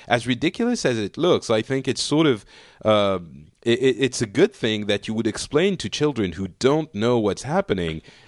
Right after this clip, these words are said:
with all this, uh, you know, a, a, a, a, a sort of very stylized and simplified, uh, version of that. So I don't know. I think it was interesting, but also there was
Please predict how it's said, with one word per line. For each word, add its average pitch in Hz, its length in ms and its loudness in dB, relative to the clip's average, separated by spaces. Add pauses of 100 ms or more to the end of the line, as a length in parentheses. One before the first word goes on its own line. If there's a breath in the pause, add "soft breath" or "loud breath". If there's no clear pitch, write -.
with 95 180 4
all 92 200 0
this, 87 380 -4 (420 soft breath)
uh, 101 100 0
you 110 160 2
know, 101 300 2
a, 117 60 6
a, 117 420 2
a, 107 80 -4 (720)
a, 110 220 2
a 113 40 2
sort 131 340 2
of 110 260 0 (300 soft breath)
very 107 640 0
stylized 98 760 -2
and 85 140 -4
simplified, 90 880 -2
uh, 85 380 -2 (140)
version 117 440 -2
of 80 140 -10
that. 78 280 -8 (680 soft breath)
So 117 160 2
I 123 60 4
don't 120 160 -2
know. 87 160 -2
I 92 80 -2
think 98 200 -6
it 90 80 -2
was 85 200 -2
interesting, 113 500 -2
but 101 160 2 (800)
also 139 440 2
there 110 180 2
was 110 380 2